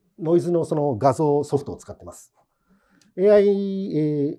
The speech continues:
オーエムワークスペースが一番おすすめですけど、もしご自分のパソコンのそのスペックが、それの、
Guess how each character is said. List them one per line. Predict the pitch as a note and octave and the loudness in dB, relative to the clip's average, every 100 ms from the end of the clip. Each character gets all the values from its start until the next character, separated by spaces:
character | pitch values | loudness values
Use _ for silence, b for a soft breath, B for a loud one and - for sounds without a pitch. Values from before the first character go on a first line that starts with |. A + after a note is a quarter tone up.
| _ | _
オ | G3 | 4
ー | G#3+ | 4
エ | |
ム | G#3 G3+ G3+ G3 G3 F#3+ G3 | 6 4 2 -2 -4 -4 -2
ワ | G3 | -2
ー | |
ク | G3 | -2
ス | - | -2
ペ | G#3+ | -2
ー | |
ス | C3 | 0
が | |
一 | A#2+ E3 | -6 -4
番 | D#3+ | -4
お | D#3+ | -4
す | - | -4
す | |
め | E3+ | -4
で | E3 | -4
す | |
け | E3+ | -2
ど、 | B2 F#2 _ _ _ | -2 -4 _ _ _
も | B3+ D4 | -2 0
し | A#3 C#3+ - _ | 0 -4 -8 _
ご | D#3 F#3+ | 4 4
自 | F#3+ | 4
分 | G#3+ A3 | 0 2
の | B3+ - - _ | 0 0 -8 _
パ | D3 | -6
ソ | D3 | -6
コ | - E3+ | -4 -4
ン | E3 | 0
の | A3 B2 - _ | 2 2 -2 _
そ | - | -8
の | C3+ | -8
ス | - | 2
ペ | G#3 | 2
ッ | G#3+ | 2
ク | A2+ | 0
が、 | D3+ - - _ _ | 0 0 -4 _ _
そ | - F#3 | -6 -2
れ | F#3 | -2
の、 | F#3 F3+ D#3 D3 C#3+ C#3 C3+ C3 B2+ B2 A#2 A2+ A2+ C3 | -2 -4 -4 -6 -6 -4 -4 -6 -6 -6 -8 -8 -10 -14